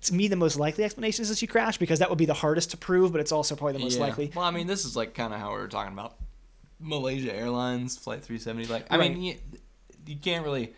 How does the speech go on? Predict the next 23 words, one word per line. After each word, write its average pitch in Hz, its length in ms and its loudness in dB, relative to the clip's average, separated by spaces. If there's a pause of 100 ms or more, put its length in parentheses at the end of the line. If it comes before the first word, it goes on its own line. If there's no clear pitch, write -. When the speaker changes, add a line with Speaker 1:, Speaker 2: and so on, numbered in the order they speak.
(920)
Speaker 2:
have 117 340 0
planes 110 320 -2
disappear 117 460 -4
nowadays, 127 480 0
but 110 220 -4
still, 147 400 4
I, 110 160 0 (120)
it 113 180 -4
ma-, 139 100 -2
it 143 220 -4
proves 151 500 -2
to 113 120 -14
say, 113 240 2
like, 107 200 0
if 113 180 -4
these 151 240 -2
are 120 480 2 (680)
connected 107 360 -4
and 101 140 -4
have 104 220 -2
the 98 80 -4
same 101 640 -2
outcome, 113 580 -4